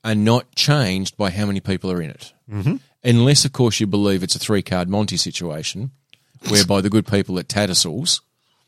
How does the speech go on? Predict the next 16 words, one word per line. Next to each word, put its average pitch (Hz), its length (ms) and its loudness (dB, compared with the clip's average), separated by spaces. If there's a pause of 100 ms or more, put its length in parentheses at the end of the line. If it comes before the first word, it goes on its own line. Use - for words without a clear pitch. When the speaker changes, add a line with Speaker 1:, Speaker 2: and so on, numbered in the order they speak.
(600)
Speaker 1:
know 101 420 -2
that 90 200 -2
everyone's 101 480 0
bought 101 260 -2
their 87 120 -6
tickets. - 600 -4 (260)
What 107 160 -2
are 98 40 2
the 92 100 -2
numbers 92 440 -2
that 92 120 -4
are 87 180 -4 (540)
gonna 92 220 -2
not 90 240 -6
pay 87 340 -6
out? - 240 -14